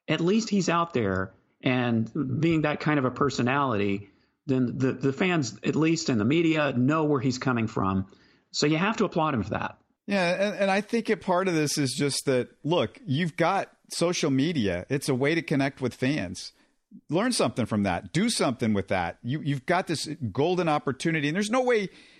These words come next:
Speaker 2: any of the management from the Astros or the Texans could pull something like that off because Dusty Baker and James Click just came to Houston, so they don't have the history. Bill O'Brien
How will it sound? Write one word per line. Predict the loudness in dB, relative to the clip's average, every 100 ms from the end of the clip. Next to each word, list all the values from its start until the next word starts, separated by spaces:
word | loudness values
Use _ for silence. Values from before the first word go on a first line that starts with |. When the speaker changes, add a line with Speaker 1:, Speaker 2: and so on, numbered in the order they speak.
| _ 0
Speaker 2:
any | 2
of | 2
the | 2
management | 2 0 0 -4 0
from | 0
the | 2
Astros | 2 0 0 -2 0
or | -2
the |
Texans | 0 -2 0 -4
could | -6 -4
pull | -4
something | -2 -2 0 0
like | 2
that | 2 2
off | 0 0
because | -2 -2 -2
Dusty | -2 -2 0
Baker | 0 0 0
and |
James | 0 0 0
Click | -2 -2
just | -2 -2
came | -2 -2
to | -2
Houston, | -4 -4 -4
so | -2
they | 0
don't | 0
have | 0
the | -2
history. | -2 -2 -4 -4
Bill | -2 0
O'Brien | 0 0 2 0